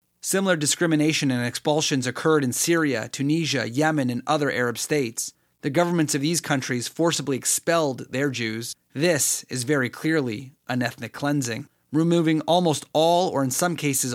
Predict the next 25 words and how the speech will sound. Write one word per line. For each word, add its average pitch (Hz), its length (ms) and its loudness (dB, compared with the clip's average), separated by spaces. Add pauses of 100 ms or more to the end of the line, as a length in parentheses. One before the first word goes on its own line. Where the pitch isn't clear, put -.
(100)
all, 151 320 2
of 120 80 -6
the 123 80 -4
Jewish 139 320 0
inhabitants 131 500 -2
from 127 140 -6
your 123 100 -4
country 143 400 -4
by 117 180 -6
force 139 560 -4
and 131 160 -8
violence. 135 720 -2 (480)
In 190 140 -2
the 170 160 4
end, 160 240 2
we 135 140 -2
see, 170 340 0
by 127 200 0
definition, 131 800 -2
an 117 160 -6
ethnic 147 340 -2
cleansing 147 420 0
of 120 80 -4
a 123 60 -6
group 151 400 0